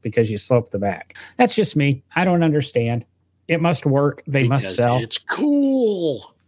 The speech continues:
Speaker 1: It's profitable.
Speaker 2: Sorry, I pronounced profitable.
Speaker 1: <laughs> Uh, so where are we going, Derek? You know, have you seen any
Speaker 2: Does
Speaker 1: of
Speaker 2: that,
Speaker 1: these?
Speaker 2: does that,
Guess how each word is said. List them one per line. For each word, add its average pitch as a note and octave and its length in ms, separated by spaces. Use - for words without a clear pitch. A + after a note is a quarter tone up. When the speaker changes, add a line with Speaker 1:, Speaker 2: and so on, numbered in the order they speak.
Speaker 1:
It's A2+ 200
profitable. A2+ 800
Speaker 2:
Sorry, G2+ 420
I G#2+ 60
pronounced A2 480
profitable. F#2+ 420
Speaker 1:
<laughs> C3+ 600
Uh, A2+ 300
so G3 280
where F3+ 240
are A#3 80
we A#3 100
going, D3+ 320
Derek? D3 320
You E3 80
know, E3 300
have D3+ 320
you D3 160
seen E3+ 260
any D#3+ 140
Speaker 2:
Does D#3 80
Speaker 1:
of D3+ 80
Speaker 2:
that, D3+ 60
Speaker 1:
these? D3 200
Speaker 2:
does A#2+ 160
that, B2+ 240